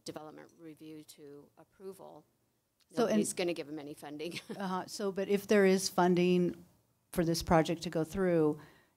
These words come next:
Speaker 2: is there a guarantee that they, there will be, um,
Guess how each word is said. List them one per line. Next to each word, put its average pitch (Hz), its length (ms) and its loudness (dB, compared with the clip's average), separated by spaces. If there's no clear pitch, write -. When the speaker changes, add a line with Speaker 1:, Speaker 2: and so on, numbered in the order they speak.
Speaker 2:
is 185 160 -2
there 185 120 4
a 170 40 -4
guarantee 165 480 4
that 156 200 -2
they, 165 120 -2
there 160 300 -4
will 160 180 -4
be, 151 460 -2
um, 151 380 -12